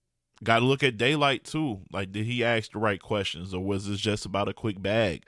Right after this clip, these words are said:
Was he in on the troll? Like, was he, did he know this was gonna be a shit show and he was just there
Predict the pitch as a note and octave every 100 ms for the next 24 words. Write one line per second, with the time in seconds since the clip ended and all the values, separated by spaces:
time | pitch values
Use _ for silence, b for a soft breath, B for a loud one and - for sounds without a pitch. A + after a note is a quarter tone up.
0 | B B - A2+ A#2 A#2 B2 C3+ C3+ C3
1 | C3 - C3+ D3 A2 F2 F#2+ - A2 G2
2 | A#2 A2 G#2+ A2+ G#2 A#2+ C3 A#2+ B2+ C3
3 | B2 A#2 A#2+ A#2+ - B2+ A#2+ B2+ B2+ A#2
4 | A#2+ A#2+ A2+ A2 A#2 A#2 A#2